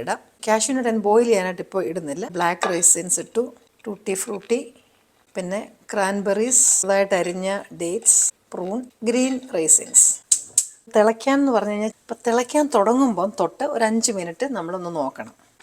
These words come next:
ഇപ്പം ഇത് തിളയ്ക്കാൻ തുടങ്ങി. ഇനി ഒരു അഞ്ച് മിനിറ്റ് ഇങ്ങനെ ഒന്ന് തിളയ്ക്കാൻ സമ്മതിക്കുക. അതിനുശേഷം നമുക്കത് ഓഫ് ചെയ്തിടാം. ഇതിപ്പം നന്നായിട്ട് തിളച്ചു,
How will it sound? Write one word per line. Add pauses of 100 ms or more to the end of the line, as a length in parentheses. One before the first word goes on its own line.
(120)
ഇപ്പം
ഇത് (120)
തിളയ്ക്കാൻ
തുടങ്ങി. (360)
ഇനി (100)
ഒരു (240)
അഞ്ച്
മിനിറ്റ്
ഇങ്ങനെ
ഒന്ന്
തിളയ്ക്കാൻ (100)
സമ്മതിക്കുക. (160)
അതിനുശേഷം
നമുക്കത്
ഓഫ്
ചെയ്തിടാം. (220)
ഇതിപ്പം
നന്നായിട്ട്
തിളച്ചു,